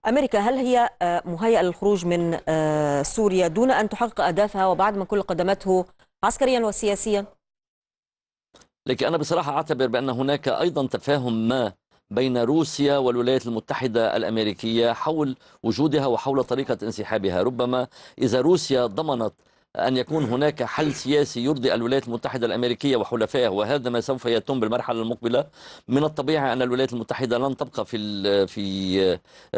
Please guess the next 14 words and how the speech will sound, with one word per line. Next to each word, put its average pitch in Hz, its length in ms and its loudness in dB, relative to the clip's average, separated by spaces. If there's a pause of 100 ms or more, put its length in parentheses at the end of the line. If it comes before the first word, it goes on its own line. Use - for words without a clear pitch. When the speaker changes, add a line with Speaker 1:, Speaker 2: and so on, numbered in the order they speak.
Speaker 2:
في 101 140 -4
سوريا، 135 260 2
خاصة 151 360 -4
بأن 123 600 0
سياسة 131 400 -2 (340)
ترامب 131 240 -2
كانت 120 280 -4
تؤكد 147 480 -2 (340)
بأنها 135 460 0
Speaker 1:
ولكن 285 260 2
يبدو 302 260 2
Speaker 2:
لن 262 160 0
Speaker 1:
أن 247 120 2
Speaker 2:
تتورط، 135 380 -2